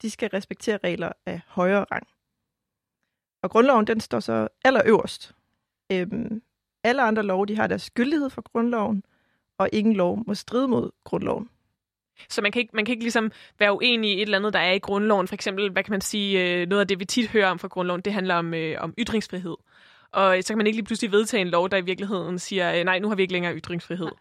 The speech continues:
Speaker 3: så skal man ændre grundloven.
Speaker 1: Mm.
Speaker 2: Okay. Så grundloven, den er øverst.
Speaker 1: Det er
Speaker 2: Men,
Speaker 1: den.
Speaker 2: men så, vi har jo snakket om, at, at klima...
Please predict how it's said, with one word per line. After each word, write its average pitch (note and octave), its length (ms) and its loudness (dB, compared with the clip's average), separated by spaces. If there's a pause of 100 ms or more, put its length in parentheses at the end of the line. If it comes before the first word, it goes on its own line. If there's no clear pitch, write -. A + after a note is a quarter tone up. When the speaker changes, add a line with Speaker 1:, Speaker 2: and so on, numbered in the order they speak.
(200)
Speaker 3:
så A#3 60 -10
skal A3 140 -4
man G#3 100 2
ændre F3 160 -2
grundloven. E3 420 -8 (140)
Speaker 1:
Mm. G#3 160 4 (1000)
Speaker 2:
Okay. - 260 -20 (360)
Så - 140 -4
grundloven, D4 440 4 (120)
den B3+ 120 0
er A3+ 60 2
øverst. F3+ 460 -4 (540)
Speaker 1:
Det A#3 100 -2
er A3 40 2
Speaker 2:
Men, G3 80 -8
Speaker 1:
den. G#3 120 -8 (120)
Speaker 2:
men A3+ 160 -2
så, C#4 360 2 (380)
vi A3+ 100 -2
har A#3+ 60 4
jo A#3 40 2
snakket B3 280 2
om, A#3+ 100 2
at, G#3 100 -2 (120)
at - 220 -10
klima... B3 600 0